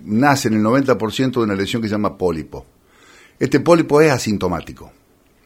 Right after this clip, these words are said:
generalmente, salvo cuando ya tiene un tamaño muy grande, pero en, en el, el inicio es asintomático. Y más o menos el promedio para que se convierta en cáncer, los que se convierten en cáncer,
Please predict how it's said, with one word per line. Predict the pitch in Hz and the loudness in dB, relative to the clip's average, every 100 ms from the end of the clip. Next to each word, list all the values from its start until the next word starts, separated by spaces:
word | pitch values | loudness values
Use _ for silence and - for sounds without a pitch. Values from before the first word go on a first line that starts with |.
| _ _ | _ _
generalmente, | _ - 98 95 104 92 90 73 65 - | _ -4 -2 2 2 2 -2 -6 -10 -18
salvo | - 80 85 107 | -12 -6 -4 -4
cuando | 104 80 | -4 -6
ya | 76 82 | -6 -8
tiene | 85 | -8
un | 80 | -8
tamaño | 82 80 78 | -8 -10 -10
muy | 82 | -6
grande, | 104 123 95 | -2 -2 -4
pero | 95 90 82 - - - - - | -4 -4 -6 -14 -20 -20 -20 -8
en, | 95 110 110 | -2 0 0
en | 110 107 | 0 0
el, | |
el | 104 104 113 | 0 0 0
inicio | 123 147 185 165 139 | 2 2 2 2 2
es | |
asintomático. | 123 - 98 92 87 76 71 67 69 - - - _ | 0 -2 -4 -2 -4 -8 -12 -12 -14 -14 -20 -20 _
Y | - 131 | -2 0
más | 135 160 | 2 0
o | 147 | 0
menos | 160 160 | 2 2
el | 139 | 2
promedio | 131 135 156 160 | 2 4 4 4
para | 127 123 | 4 2
que | 113 | 0
se | 117 113 | -2 -2
convierta | 117 120 135 135 | -2 0 0 0
en | 120 | -4
cáncer, | 123 131 110 110 107 | -2 -2 0 -2 -4
los | 98 107 104 | 0 2 2
que | - 95 | -2 -6
se | 87 | -6
convierten | 87 90 120 127 143 | -6 -2 0 0 -2
en | 135 | -4
cáncer, | 101 98 117 | -6 -6 -6